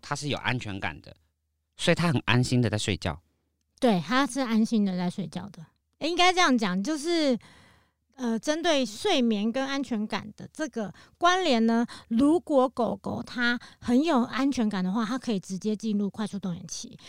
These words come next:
Speaker 2: 但是它如果真的是非常没安全感，感的话，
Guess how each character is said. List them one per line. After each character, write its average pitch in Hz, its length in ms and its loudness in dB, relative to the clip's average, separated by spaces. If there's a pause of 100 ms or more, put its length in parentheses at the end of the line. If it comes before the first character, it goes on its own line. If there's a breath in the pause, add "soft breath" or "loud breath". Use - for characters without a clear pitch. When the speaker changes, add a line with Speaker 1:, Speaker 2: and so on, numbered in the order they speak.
(100)
Speaker 2:
但 349 160 4
是 339 60 0
它 392 60 4
如 311 200 8
果 330 140 8
真 339 180 2
的 302 120 2
是 330 200 0
非 320 200 2
常 262 100 4
没 233 100 2
安 240 140 2
全 226 160 0
感， 175 220 -6 (200)
感 185 200 -4
的 180 120 -6
话， 208 240 0